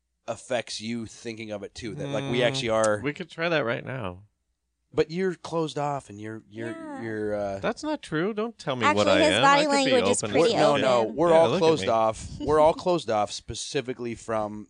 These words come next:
Speaker 1: the shit that we put in our body.
Speaker 3: Mm-hmm.
Speaker 2: But that's just like, that's just like a premeditated defense that you can say when, when anyone challenges you.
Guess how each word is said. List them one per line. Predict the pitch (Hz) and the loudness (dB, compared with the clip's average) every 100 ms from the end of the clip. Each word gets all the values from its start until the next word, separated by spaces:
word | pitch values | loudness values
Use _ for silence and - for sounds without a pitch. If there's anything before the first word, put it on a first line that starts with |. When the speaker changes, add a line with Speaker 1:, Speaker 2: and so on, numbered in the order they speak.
| _ | _
Speaker 1:
the | 98 | -10
shit | 104 127 110 | -6 -6 -6
that | |
we | 101 | -8
put | 104 110 | -8 -8
in | 95 | -8
our | 95 | -10
body. | - 233 | -8 -10
Speaker 3:
Mm-hmm. | 202 | -8
Speaker 2:
But | 180 165 | -8 -2
that's | 233 - | -2 0
just | 233 - | -4 0
like, | 185 - | -2 0
that's | 175 190 | -2 -2
just | 202 - | -4 -4
like | 160 | -4
a | 131 | -4
premeditated | - 139 117 107 95 117 92 - | -4 -4 -2 -2 -2 -4 -6 -8
defense | 101 101 101 92 | -10 -8 -8 -8
that | - | -8
you | 87 | -8
can | 92 90 | -8 -10
say | - 104 95 | -4 0 0
when, | 90 92 90 - | 0 -4 -6 -12
when | 98 92 | -10 -6
anyone | 92 85 82 | -4 -4 -6
challenges | - 87 82 78 82 | -6 -6 -6 -8 -14
you. | 87 113 | -16 -18